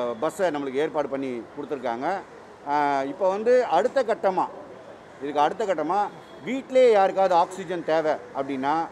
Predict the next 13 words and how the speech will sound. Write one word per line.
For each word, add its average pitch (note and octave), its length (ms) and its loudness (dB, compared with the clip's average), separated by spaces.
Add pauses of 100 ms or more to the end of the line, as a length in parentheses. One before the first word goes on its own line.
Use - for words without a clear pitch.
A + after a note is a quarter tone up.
(420)
அந்த D3 240 0
oxygen F3 540 2
கான்சன்ட்ரேட்டரை, D#3+ 640 -2 (100)
five E3+ 200 0
liter E3 280 -2
oxygen E3 320 -8
கான்சன்ட்ரேட்டரை D3 720 -4
வீட்டிலே G#3 320 -2
கொடுக்குற D#3+ 400 -4
ஒரு B2 120 -8
ஸ்கீமை D#3+ 360 -6
வந்து E3 180 -6 (420)
அவங்கக்கிட்ட D3+ 460 -2